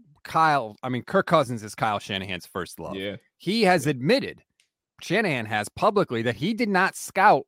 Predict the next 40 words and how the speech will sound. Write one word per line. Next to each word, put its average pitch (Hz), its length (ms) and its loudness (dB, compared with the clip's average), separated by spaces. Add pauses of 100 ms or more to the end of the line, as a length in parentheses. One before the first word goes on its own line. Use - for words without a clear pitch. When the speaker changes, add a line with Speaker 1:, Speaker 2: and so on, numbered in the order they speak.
(260)
Speaker 1:
Deshaun 165 400 0
Watson 147 400 0 (100)
or 208 300 4
Patrick 180 400 0
Mahomes 143 680 0 (1000)
because 151 600 2
the 147 120 -2
plan 185 380 -2
was 147 280 4
we 156 140 0
were 156 120 2
gonna 147 160 -2
sign 151 500 -2
Kirk 143 260 -4
Cousins 123 400 -4
in 123 100 -6
free 123 220 -4
agency. 113 440 -6
Like, 80 160 -10
Kyle 156 300 2
had 135 120 0
already 127 200 0
decided 131 540 -4
that 123 180 -4
was 110 140 -12
the 123 80 -6
way 127 200 -2
he 120 100 -8
was 104 140 -10
gonna 107 200 -6
go. 139 200 0
Think 269 220 0
about 139 240 0
that. 87 160 -6 (280)
They 233 140 6
could 294 240 2
have 262 160 8
had 247 220 4
Patrick 220 320 0
Mahomes. 196 480 0